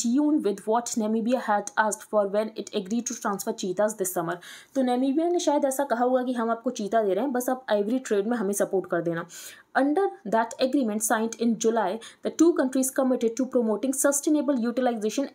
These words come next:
and management, और एक दूसरे कंट्रीज को सपोर्ट करेंगे at international forums including sites।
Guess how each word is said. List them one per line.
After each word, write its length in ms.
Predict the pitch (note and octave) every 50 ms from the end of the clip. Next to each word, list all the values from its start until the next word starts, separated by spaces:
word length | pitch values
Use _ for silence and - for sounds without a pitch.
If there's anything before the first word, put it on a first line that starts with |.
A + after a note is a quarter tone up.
| G#3+
and 160 | G#3 G#3+ - -
management, 460 | G#3+ G3+ G3+ A3 A3 B3 D4 D#4 D#4 - -
और 160 | A#3 A#3 A3+ - -
एक 200 | B3+ D#4 D#4 A#3+
दूसरे 260 | B3 A#3+ - - C4+
कंट्रीज 340 | C4 A#3 A3 A3+ A#3+ A#3+ -
को 80 | C#4+
सपोर्ट 420 | C4 - A3+ - - A#3+ C4 D4+ D4+
करेंगे 400 | - C#4 C4 C4 C4 C#4+ D#4+ D#4+ - - A3
at 180 | A3+ A#3+ - - -
international 440 | A#3+ A3+ A#3+ A3+ A3 G#3 - A#3+ A#3 - -
forums 340 | G3 F#3+ G3+ A#3+ B3 B3+ - - A3+
including 420 | A3 A3 - G#3+ G3+ G3 A#3 B3+ B3+ -
sites। 360 | - G3+ F3 E3 E3 -